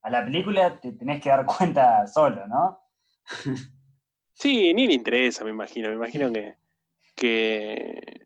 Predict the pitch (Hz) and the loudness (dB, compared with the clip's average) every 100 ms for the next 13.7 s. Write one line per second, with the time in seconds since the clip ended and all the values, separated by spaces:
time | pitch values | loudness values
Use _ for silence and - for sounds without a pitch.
0 | - 127 135 165 170 - 151 139 120 - | -2 0 4 6 4 2 0 0 -2 2
1 | 147 202 202 143 - 147 139 117 117 110 | 4 4 4 2 2 -2 -2 0 -2 -4
2 | _ _ _ _ _ _ _ 139 120 110 | _ _ _ _ _ _ _ -2 -2 -2
3 | - 64 - - _ 131 127 123 139 - | -6 -14 -20 -20 _ -2 0 2 0 0
4 | 120 104 123 123 131 123 - 120 - - | -2 0 0 2 2 2 -2 -6 -12 -20
5 | - _ _ - 135 117 - 113 107 107 | -20 _ _ -6 -6 -2 0 2 0 -2
6 | 113 120 123 - - - 170 - 123 120 | -6 -8 -10 -14 -18 -6 -2 0 2 2
7 | 113 117 - - - 139 - 131 117 113 | 4 2 -2 -8 -4 -2 -2 -2 0 2
8 | 110 107 - 123 117 110 117 113 110 113 | 0 -2 2 2 4 2 2 4 2 0
9 | 120 107 - - 147 160 160 151 - _ | -4 -6 -4 0 2 6 4 4 -2 _
10 | _ _ _ - 120 117 - 117 107 110 | _ _ _ -12 -4 -2 2 2 2 2
11 | 110 104 101 - 120 117 113 143 151 151 | 0 -4 -4 0 0 0 -4 -2 0 2
12 | 120 117 117 120 113 110 - - - - | 0 0 2 2 2 0 -4 -6 -4 -2
13 | 113 - 127 123 - - | -2 0 2 2 -2 -10